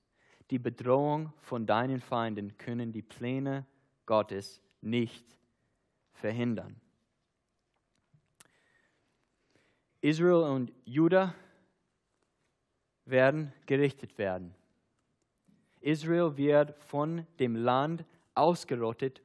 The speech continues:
und in Gefangenschaft geschickt. Im Jahr siebenhunderteinundzwanzig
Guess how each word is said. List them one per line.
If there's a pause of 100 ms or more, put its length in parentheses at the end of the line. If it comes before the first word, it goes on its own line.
(120)
und
in (240)
Gefangenschaft (320)
geschickt. (720)
Im
Jahr
siebenhunderteinundzwanzig